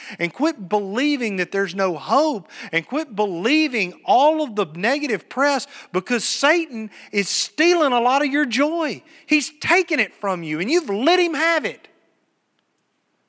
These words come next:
because some of you have bought into a lie that God is dead.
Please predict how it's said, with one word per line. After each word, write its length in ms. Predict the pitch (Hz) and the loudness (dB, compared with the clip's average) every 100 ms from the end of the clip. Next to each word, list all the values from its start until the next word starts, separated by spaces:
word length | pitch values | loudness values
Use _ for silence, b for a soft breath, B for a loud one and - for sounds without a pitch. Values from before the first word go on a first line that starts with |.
| - | -10
because 260 | 165 196 | -4 -4
some 220 | - 302 | 0 0
of 120 | 330 240 | 0 -2
you 160 | 247 | 0
have 160 | 180 147 | 0 0
bought 220 | 220 254 | 0 0
into 280 | 254 247 226 | -2 -2 0
a 100 | 190 | 0
lie 560 | 160 196 180 143 101 - _ _ _ _ _ _ _ | 2 0 0 -2 -8 -16 _ _ _ _ _ _ _
that 180 | 143 135 | -6 -2
God 280 | 160 175 175 | 0 0 0
is 160 | 160 | -4
dead. 400 | 135 127 101 87 | -6 -8 -8 -12